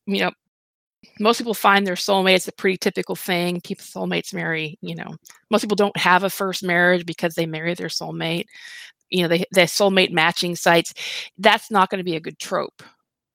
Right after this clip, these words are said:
for that kind of story. So, um, you kind of, so it, whether, whichever, whether you go with a more conventional trope or whether you go with something that's a little bit different, um,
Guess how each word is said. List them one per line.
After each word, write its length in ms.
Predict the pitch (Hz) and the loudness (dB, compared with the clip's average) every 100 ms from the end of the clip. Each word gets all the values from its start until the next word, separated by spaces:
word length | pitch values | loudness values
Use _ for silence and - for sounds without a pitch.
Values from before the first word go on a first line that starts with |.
| _ | _
for 460 | - - - - - _ _ _ _ _ _ _ _ | -10 -6 -6 -10 -16 _ _ _ _ _ _ _ _
that 180 | 165 - | -4 -4
kind 180 | - 160 | -6 -10
of 60 | |
story. 400 | - 180 147 156 170 | -10 -10 -8 -10 -12
So, 280 | - 180 156 - - - - - - - _ | -8 -6 -6 -10 -16 -14 -14 -14 -16 -20 _
um, 440 | 190 180 175 170 165 - _ _ _ _ _ _ _ | 4 6 4 0 -10 -20 _ _ _ _ _ _ _
you 80 | 214 | -8
kind 220 | - 294 | 4 4
of, 140 | 349 240 | 4 -2
so 120 | - | -2
it, 140 | 226 214 | -2 4
whether, 260 | 247 311 294 | 4 6 -2
whichever, 560 | 214 226 277 285 285 | -4 2 2 2 -4
whether 220 | 214 226 | 0 0
you 100 | 233 | 0
go 140 | 214 220 | 0 0
with 100 | 196 | 2
a 60 | |
more 140 | 196 180 | -2 -2
conventional 600 | 185 165 180 214 - 214 | -4 -2 -2 -2 -6 -8
trope 380 | - 214 202 190 | -2 0 0 -2
or 20 | |
whether 220 | 180 170 | -6 -4
you 80 | 175 | -4
go 140 | 175 | -4
with 100 | 175 | -2
something 340 | - 175 - 170 | -4 -4 -4 -4
that's 160 | - | -6
a 60 | 175 | -6
little 160 | 170 | -6
bit 180 | 165 151 | -4 -4
different, 440 | - 202 - 208 196 - - - - - | -2 -2 2 0 0 -10 -12 -10 -10 -2
um, 380 | 208 196 180 180 | 2 4 4 0